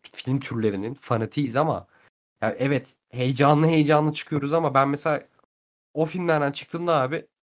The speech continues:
kimseyle konuşmamayı tercih ediyorum. Çünkü büyük fanboylukla cevap vereceğim büyük ihtimalle.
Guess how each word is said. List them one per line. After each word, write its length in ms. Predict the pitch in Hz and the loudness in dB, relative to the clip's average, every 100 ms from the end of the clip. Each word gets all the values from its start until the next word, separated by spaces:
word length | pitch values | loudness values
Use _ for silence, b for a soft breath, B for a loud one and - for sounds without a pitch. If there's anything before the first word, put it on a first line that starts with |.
| _ _ _ - | _ _ _ -8
kimseyle 340 | 226 196 165 | -4 -2 -4
konuşmamayı 440 | 156 147 147 143 139 | -2 -4 -2 -4 -2
tercih 340 | 123 117 127 | -2 -2 -6
ediyorum. 220 | 113 107 | -8 -10
Çünkü 400 | - 151 123 98 _ _ _ _ _ _ _ 135 127 _ - | -12 -12 -10 -10 _ _ _ _ _ _ _ -16 -16 _ 0
büyük 220 | 214 226 | 0 0
fanboylukla 720 | - 180 175 160 160 175 151 | 4 6 8 6 4 2 -2
cevap 300 | 123 113 104 | 2 0 0
vereceğim 380 | 107 101 101 101 | -6 -4 -2 -4
büyük 120 | 95 | -8
ihtimalle. 460 | - 104 98 131 | -10 -6 -6 -6